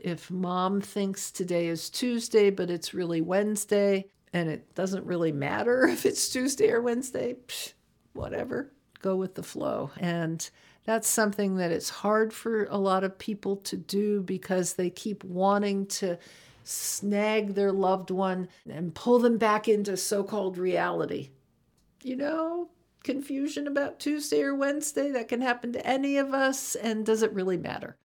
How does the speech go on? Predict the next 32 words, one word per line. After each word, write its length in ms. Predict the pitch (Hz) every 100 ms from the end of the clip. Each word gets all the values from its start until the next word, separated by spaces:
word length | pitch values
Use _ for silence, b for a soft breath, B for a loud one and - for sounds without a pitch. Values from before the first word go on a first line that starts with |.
| _
But 340 | - 208 202 -
because 720 | 202 - - 294 302 311 302
dementia 500 | 277 240 233 233 -
is 180 | 196 202
so 460 | - - 240 247
frightening 840 | 247 - - 220 254 277 208 156 139
to 100 | -
people, 640 | - - 147 - 92 - - _ _ -
we 280 | 208 214 185
often 580 | 214 233 247 247 233 202
want 280 | 202 208 208
to 100 | 196
just 500 | - 196 196 - _ b b
have 300 | 208 220 202
them 400 | 214 208 202 202 B
stick 320 | - - 269 -
to 140 | 233
the 100 | 214
point 500 | 208 - 220 214 208
of 260 | 185 175 - -
what 200 | 190 -
we 180 | 240 269
think 300 | 269 220 196
is 160 | 180
real, 400 | 170 170 - - - _ _ - -
and 260 | 220 214
that 340 | 220 220 - -
then 240 | 220 220
can 180 | 226 214
raise 260 | 214 214
the 160 | 220 220
anxiety. 680 | 214 214 - - 233 -